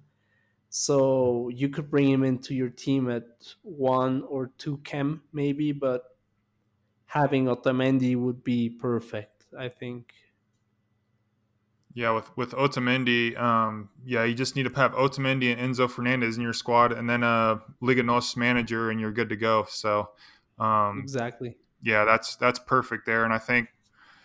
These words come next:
Speaker 2: that Otamendi, hopefully he's got good stats, because I think he's gonna be expensive if you want him in your team with how many people, I don't know, maybe, maybe not very many people did do Enzo Fernandez because they're like, "Well, this guy looks good, but he's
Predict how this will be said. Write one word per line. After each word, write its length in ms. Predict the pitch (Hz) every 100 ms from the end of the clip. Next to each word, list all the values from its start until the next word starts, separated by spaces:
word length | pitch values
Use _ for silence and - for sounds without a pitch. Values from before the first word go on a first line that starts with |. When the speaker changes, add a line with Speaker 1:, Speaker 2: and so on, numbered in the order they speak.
| _ _ -
Speaker 2:
that 120 | 120
Otamendi, 880 | 123 135 127 135 139 139 139 135 135
hopefully 480 | - 160 180 202 175
he's 480 | 170 170 139 - - _ _ _ _ _ -
got 340 | 143 147 139
good 340 | 143 147 127 - -
stats, 460 | - 139 143 147 -
because 460 | 127 - 131 120
I 80 | 117
think 220 | 127 139
he's 160 | 135 123
gonna 200 | 127 123
be 180 | 117 120
expensive 600 | 113 - 120 117 117 107
if 160 | 107
you 80 | 117
want 100 | 113
him 100 | 113
in 60 | 113
your 100 | 110
team 340 | - 117 117
with 260 | 110 - - _
how 200 | - 123
many 180 | 127 123
people, 600 | 123 123 127 123 117 - _ _ _ _ -
I 60 |
don't 100 | 185
know, 80 | 190
maybe, 360 | 139 156 170 165
maybe 280 | 143 156 156
not 180 | 151
very 140 | 151 156
many 200 | 156 151
people 300 | 147 151 147
did 220 | 147 143
do 140 | 127
Enzo 300 | 113 113 113
Fernandez 680 | 104 110 107 107 104 101 -
because 340 | - 104 117 107
they're 80 |
like, 220 | 110 104 101 - - _ _
"Well, 200 | 120 131
this 180 | 131 135
guy 200 | 151 147
looks 260 | 135 131
good, 440 | 120 131 139 127 120
but 160 | 113
he's 440 | 110 110 101 -